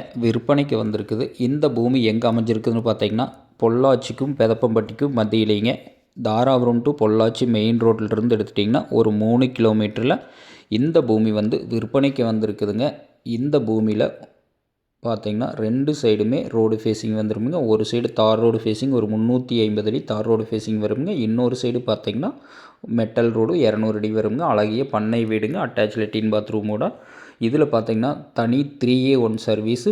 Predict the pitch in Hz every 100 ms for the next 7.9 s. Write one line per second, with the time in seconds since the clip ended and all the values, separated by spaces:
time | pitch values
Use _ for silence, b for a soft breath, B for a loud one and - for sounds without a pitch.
0 | 165 113 110 110 143 208 110 107 - 117
1 | 107 185 143 113 113 113 107 107 104 117
2 | 143 107 - 123 123 117 107 107 104 104
3 | 113 160 - 131 160 160 123 117 110 139
4 | - 113 113 117 117 113 113 107 - 107
5 | 104 107 113 110 110 110 104 120 196 B
6 | B B B B B 110 107 113 117 147
7 | 123 101 107 120 123 110 104 104 131